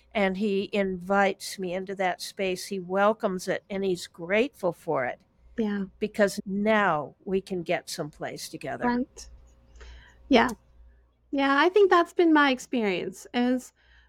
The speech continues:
Speaker 2: when I'm most intense and really longing and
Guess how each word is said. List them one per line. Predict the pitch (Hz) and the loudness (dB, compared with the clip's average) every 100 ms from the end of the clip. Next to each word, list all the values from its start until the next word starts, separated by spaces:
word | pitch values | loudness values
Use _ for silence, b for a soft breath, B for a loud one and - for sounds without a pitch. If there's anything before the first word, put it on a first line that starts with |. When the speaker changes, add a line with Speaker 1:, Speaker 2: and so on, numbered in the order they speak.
| _ | _
Speaker 2:
when | 247 254 | 0 2
I'm | 269 277 269 | 4 4 4
most | 285 311 311 - - - | 4 2 0 -6 -14 -6
intense | - 262 - - - 233 175 _ - - | 0 0 -2 -8 -2 -2 -4 _ -20 -6
and | 247 240 240 233 233 b b b | 0 2 2 0 -4 b b b
really | - 254 294 294 294 269 - _ _ _ _ _ _ _ _ _ _ _ _ _ _ _ | -4 0 4 4 4 0 -4 _ _ _ _ _ _ _ _ _ _ _ _ _ _ _
longing | 269 285 294 302 269 214 185 170 | 2 6 6 6 6 4 4 2
and | 214 196 | 0 -2